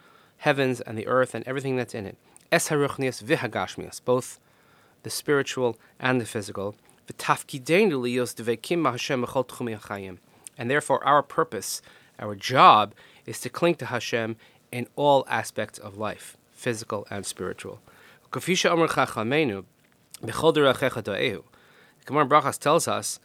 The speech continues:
that, based on the verse in Mishlei, that you have to know God in all of his ways. Zuhi perish-, perishia katana shekol gufanei Torah tuliyim ba.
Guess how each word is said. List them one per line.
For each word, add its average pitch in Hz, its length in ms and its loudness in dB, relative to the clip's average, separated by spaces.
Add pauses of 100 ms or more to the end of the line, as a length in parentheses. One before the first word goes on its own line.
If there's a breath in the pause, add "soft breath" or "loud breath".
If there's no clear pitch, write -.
(360 soft breath)
that, 110 260 -6
based 123 240 -4
on 123 80 0
the 110 80 -2
verse 127 300 0
in 107 120 -4
Mishlei, 110 460 -2 (340 soft breath)
that 113 180 -4 (100)
you 113 140 -10
have 123 180 4
to - 120 -4 (140)
know 117 300 2
God 127 340 6
in 107 80 -10
all 117 160 -2
of 107 80 -4
his 92 180 -12
ways. 120 460 -4 (320 soft breath)
Zuhi 160 420 0
perish-, - 460 -6 (160)
perishia 139 460 0
katana 120 460 2
shekol 139 380 -2
gufanei 117 540 -4
Torah 113 300 -2
tuliyim 101 320 -12
ba. 95 120 -10